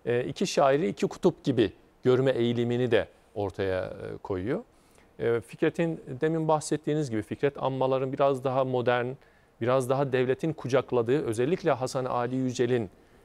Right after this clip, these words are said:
e, marif vekili olduktan sonra, e, biliyorsunuz, e, Aşiyan'ın belediye tarafından satın alınması vuku buluyor. Fikret'in vefatından uzun yıllar sonra kemiklerinin Eyüp mezarlığından çıkarılarak Aşiyan'a defnedilmesi vuku buluyor.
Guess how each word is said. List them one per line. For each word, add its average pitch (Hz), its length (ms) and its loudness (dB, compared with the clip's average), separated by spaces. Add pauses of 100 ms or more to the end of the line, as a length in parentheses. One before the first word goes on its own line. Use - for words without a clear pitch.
(140)
e, 107 80 -4
marif 117 440 0
vekili 123 320 -2
olduktan 120 500 0
sonra, 135 480 0 (440)
e, 110 280 -2 (140)
biliyorsunuz, 120 680 -4 (160)
e, 107 200 0 (220)
Aşiyan'ın 117 680 0
belediye 110 340 0
tarafından 117 440 -2
satın 117 320 -6
alınması 117 500 -4
vuku 117 320 -4
buluyor. 113 400 0 (400)
Fikret'in 117 500 -6
vefatından 117 760 -2
uzun 123 220 -2
yıllar 117 380 0
sonra 120 360 -4
kemiklerinin 117 720 -4
Eyüp 127 260 -2
mezarlığından 113 640 -2
çıkarılarak 113 640 -6
Aşiyan'a 113 520 -2
defnedilmesi 113 640 -4
vuku 113 280 -4
buluyor. 113 400 -2